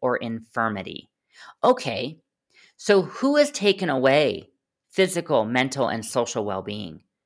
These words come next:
in the last eighteen months? Your sacred government has. Masking kids,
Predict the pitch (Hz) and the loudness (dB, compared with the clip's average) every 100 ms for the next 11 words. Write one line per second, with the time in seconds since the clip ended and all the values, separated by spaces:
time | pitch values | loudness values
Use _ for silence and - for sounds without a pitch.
0 | _ 135 120 104 95 - 107 101 - 90 | _ -4 -2 -2 -4 -8 -14 -12 -12 -12
1 | 90 - - - _ _ _ _ _ _ | -12 -14 -16 -20 _ _ _ _ _ _
2 | _ 117 139 135 - - 113 - - - | _ 0 2 2 -2 -6 -6 -8 -18 -10
3 | 104 - - - - - - - - _ | -10 -10 -18 -20 -20 -18 -18 -18 -20 _
4 | _ _ _ _ _ _ _ _ _ _ | _ _ _ _ _ _ _ _ _ _
5 | _ _ _ _ _ _ _ _ 123 127 | _ _ _ _ _ _ _ _ -2 2
6 | 117 - - 113 104 - 101 - - - | 2 0 -6 -8 -8 -10 -12 -12 -18 -20